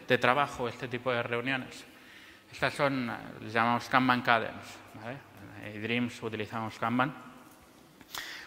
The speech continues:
Utilizamos también, tenemos meetings que no son todos de Kanban, hay retrospectivas, no las veréis aquí porque normalmente estarían incluidas dentro de este Service Delivery Review. Service Delivery Review es simplemente cuando me siento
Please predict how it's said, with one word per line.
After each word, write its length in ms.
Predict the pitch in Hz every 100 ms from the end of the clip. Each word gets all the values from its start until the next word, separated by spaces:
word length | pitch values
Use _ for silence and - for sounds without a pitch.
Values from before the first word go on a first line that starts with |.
| -
Utilizamos 520 | 120 117 131 139 131
también, 380 | 135 131 131 127
tenemos 400 | 120 120 123 135
meetings 360 | 127 143 139
que 120 | -
no 180 | 120 123
son 320 | 113 131 131
todos 240 | 113 110 107
de 100 | 107
Kanban, 420 | 113 123 110 101 -
hay 120 | 107
retrospectivas, 880 | 117 113 113 - 104 - 131 113 - -
no 100 | 113
las 160 | 113 117
veréis 300 | 117 113 113
aquí 320 | 113 139 139 - - - - -
porque 240 | 117 120
normalmente 460 | 113 117 117 120 127
estarían 360 | 117 120 117 113
incluidas 560 | 110 113 117 123 131 - - - - -
dentro 280 | 117 120 123
de 60 |
este 200 | 113 120
Service 420 | 110 123 131 127
Delivery 420 | 120 110 113 110 110
Review. 380 | 110 113 120 107 - - - - -
Service 380 | - 123 135 131
Delivery 400 | 131 131 127 123
Review 420 | 127 123 139 151 - - -
es 180 | 127
simplemente 720 | - 151 143 147 135 139 147
cuando 280 | 135 123 120
me 140 | 120 110
siento 460 | 143 143 139 151